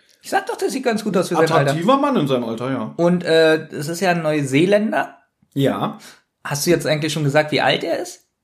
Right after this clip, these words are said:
Speaker 2: Nein.
Speaker 1: Nein.
Speaker 2: Aber das kann ich
Speaker 1: Ich
Speaker 2: gerne
Speaker 1: dachte, das
Speaker 2: nachgucken.
Speaker 1: machst du mal.
Speaker 2: Benjamin,
Speaker 1: Ähm,
Speaker 2: eigentlich habe ich gedacht, weil
Speaker 1: Mhm.
Speaker 2: das ja, wir reden ja heute von einem deiner alle absoluten Lieblingsfilme,
Speaker 1: Ja.
Speaker 2: dass du hier mit ein
Speaker 1: Na,
Speaker 2: bisschen
Speaker 1: ich hab ja schon
Speaker 2: hervorragend
Speaker 1: ganz schön viel hier, äh, losgelassen.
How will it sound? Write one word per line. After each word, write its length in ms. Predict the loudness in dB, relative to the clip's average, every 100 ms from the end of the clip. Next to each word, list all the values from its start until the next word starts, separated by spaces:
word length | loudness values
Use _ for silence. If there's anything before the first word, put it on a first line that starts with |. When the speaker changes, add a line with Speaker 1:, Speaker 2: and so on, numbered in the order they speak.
| _
Speaker 2:
Nein. 300 | -4 -4 -6 -14 -12 -4
Speaker 1:
Nein. 180 | -2
Speaker 2:
Aber 160 | -2 -2
das 160 | -2 -2
kann 160 | -4
ich 60 | -2
Speaker 1:
Ich 60 |
Speaker 2:
gerne 160 | -2 0
Speaker 1:
dachte, 260 | 0 0 0
das 160 | -2
Speaker 2:
nachgucken. 120 | -2 -2
Speaker 1:
machst 280 | -4 -4
du 40 | -4
mal. 260 | 0 -2 -4 -18 _ -20 -18 -4
Speaker 2:
Benjamin, 380 | 4 4 4
Speaker 1:
Ähm, 60 | 0
Speaker 2:
eigentlich 300 | 2 2 2
habe 240 | 0 0 -2 -2
ich 300 | -2 -2 -2
gedacht, 560 | 2 4 2 0 -8 -2
weil 140 | 0
Speaker 1:
Mhm. 40 | 2
Speaker 2:
das 180 | 0
ja, 220 | 0 0 -2
wir 80 | -2
reden 180 | -2
ja 120 | 0 -2
heute 180 | -2
von 160 | -4 -6
einem 220 | -6 -4
deiner 280 | -2 -2 -4
alle 220 | -4 -6
absoluten 460 | -8 -8 -8 -8 -6
Lieblingsfilme, 680 | -4 -2 -2 -4 -4 -2 -2
Speaker 1:
Ja. 180 | -2 -6 _ _ _ -2
Speaker 2:
dass 320 | -2 -2 -6
du 180 | -2 0
hier 160 | 0
mit 200 | -2 -4
ein 20 |
Speaker 1:
Na, 80 | -2
Speaker 2:
bisschen 180 | 0 2
Speaker 1:
ich 40 | 2
hab 160 | 2
ja 140 | 2 0
schon 140 | 0
Speaker 2:
hervorragend 80 | 0
Speaker 1:
ganz 200 | 0 -2
schön 180 | -2 -4
viel 340 | -4 -2 0 0
hier, 220 | 2 2 2 4 4 4 2 0 -6 -16 -12
äh, 60 |
losgelassen. 920 | -6 -6 -4 0 2 2 0 -8 -14